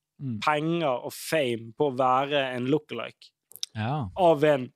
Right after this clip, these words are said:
Speaker 2: eh, Michael Jordan, som er, eh, kanskje en av verdens beste basketballspillere gjennom tidene. Eh, godt likt, ingenting ondt om Michael Jordan, tror jeg. Eh, det hadde jo vært, jeg skjønner,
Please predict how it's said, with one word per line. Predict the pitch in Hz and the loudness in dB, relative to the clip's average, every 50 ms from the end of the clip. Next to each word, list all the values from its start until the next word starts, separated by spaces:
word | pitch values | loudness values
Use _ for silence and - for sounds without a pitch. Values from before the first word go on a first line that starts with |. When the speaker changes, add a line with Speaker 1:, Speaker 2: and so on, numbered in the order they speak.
| _ _ | _ _
Speaker 2:
eh, | 139 131 131 131 127 131 | -2 0 2 2 2 2
Michael | 135 147 143 - 147 131 | 0 0 0 -2 -4 -2
Jordan, | 123 180 185 165 147 131 117 107 110 _ _ _ _ _ _ | 0 2 2 2 0 -2 -6 -12 -14 _ _ _ _ _ _
som | - - 147 147 | -10 -4 -2 0
er, | 147 151 143 135 131 131 127 120 123 123 123 | 2 2 0 0 -2 -2 -2 -2 0 -2 -2
eh, | 117 | -4
kanskje | - 139 135 127 143 | -4 -6 -6 -6 -6
en | 139 135 | -6 -2
av | 127 | -2
verdens | 135 131 120 - - | -2 -2 -2 -2 -4
beste | 127 120 - 135 | -4 -4 -4 -4
basketballspillere | 127 131 127 117 - - 123 - - 123 117 117 117 123 | -2 -2 -2 -2 -4 -10 -12 -8 -6 -4 -2 -2 -2 -2
gjennom | 131 123 117 120 117 - | -2 -4 -6 -10 -14 -14
tidene. | - - 135 127 123 123 127 123 139 131 120 113 - - _ _ _ _ _ _ _ _ - | -14 -12 -10 -8 -8 -10 -10 -10 -12 -12 -12 -12 -14 -16 _ _ _ _ _ _ _ _ -8
Eh, | 120 117 113 110 113 120 | -6 -6 -6 -6 -8 -6
godt | 123 143 135 135 _ - | -4 -4 -4 -4 _ -8
likt, | 139 127 120 - - - _ - - 143 | -8 -8 -8 -10 -14 -20 _ -20 -16 -14
ingenting | 143 135 135 127 117 131 127 123 | -10 -8 -8 -6 -6 -6 -6 -4
ondt | 123 123 113 - 131 | -6 -8 -6 -6 -6
om | 117 110 | -6 -4
Michael | 117 117 117 - 117 107 | -6 -6 -6 -8 -6 -4
Jordan, | 131 123 120 117 113 113 117 _ _ - | -2 -2 -2 -4 -6 -12 -16 _ _ -12
tror | - 135 127 120 120 | -6 -4 -4 -2 -2
jeg. | 120 120 123 _ _ _ _ _ _ _ _ | -4 -6 -8 _ _ _ _ _ _ _ _
Eh, | - 131 131 123 120 | -2 -2 -2 -2 0
det | 117 135 131 | 2 2 2
hadde | 143 147 | 2 2
jo | 151 123 | 2 2
vært, | 143 151 - - _ _ - | 2 0 0 -4 _ _ -4
jeg | 160 139 | -2 -2
skjønner, | - - - 156 143 139 151 170 190 190 170 139 117 | 0 0 -2 -2 0 0 0 0 2 2 2 2 0